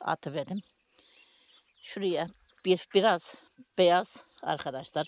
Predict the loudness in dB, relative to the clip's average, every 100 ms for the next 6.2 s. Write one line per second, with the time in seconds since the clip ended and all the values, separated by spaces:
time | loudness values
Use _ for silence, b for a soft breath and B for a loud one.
0 | -6 2 2 2 B B B B B B
1 | -6 -4 -4 -6 -8 -10 -12 B B 4
2 | 4 4 0 0 0 0 4 4 4 2
3 | 2 0 0 -8 -10 -2 -2 0 -4 -4
4 | -6 -6 -8 -10 _ -20 B B B B
5 | B B B _ _ 0 0 2 -2 -2
6 | -4 -8